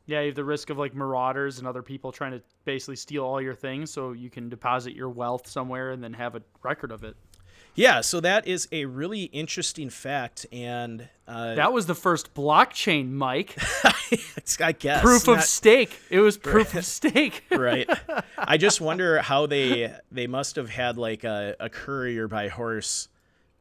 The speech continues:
Speaker 2: you know,
Speaker 1: Yeah, I'm
Speaker 2: going back
Speaker 1: sure.
Speaker 2: and
Speaker 1: Yeah,
Speaker 2: forth.
Speaker 1: they just, yeah, that's, it's got, it had to have been rife with just people altering the ledgers. But
Speaker 2: Oh, yeah,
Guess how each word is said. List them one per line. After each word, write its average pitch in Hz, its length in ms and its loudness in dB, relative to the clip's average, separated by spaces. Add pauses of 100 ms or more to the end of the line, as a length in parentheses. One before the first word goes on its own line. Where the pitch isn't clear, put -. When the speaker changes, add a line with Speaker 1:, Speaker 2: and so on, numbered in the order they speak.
(120)
Speaker 2:
you 120 140 -8
know, 107 240 -4
Speaker 1:
Yeah, 190 140 4
I'm 165 120 2
Speaker 2:
going - 0 -
back 127 280 0
Speaker 1:
sure. - 40 -6
Speaker 2:
and 117 100 -6
Speaker 1:
Yeah, 151 120 2
Speaker 2:
forth. 123 100 2
Speaker 1:
they - 80 2
just, 143 240 -12 (500)
yeah, 156 220 -2
that's, 151 300 -4
it's 147 220 -4 (260)
got, 156 260 2
it 143 120 -4
had 156 200 2
to 143 80 -2
have 131 100 -6
been 131 220 -6
rife 131 340 -4
with 131 220 -10
just 127 260 -12 (1040)
people 135 500 -6
altering 143 440 -2
the 123 80 -10
ledgers. 127 600 -6
But 139 100 2
Speaker 2:
Oh, 160 260 12
yeah, 120 420 2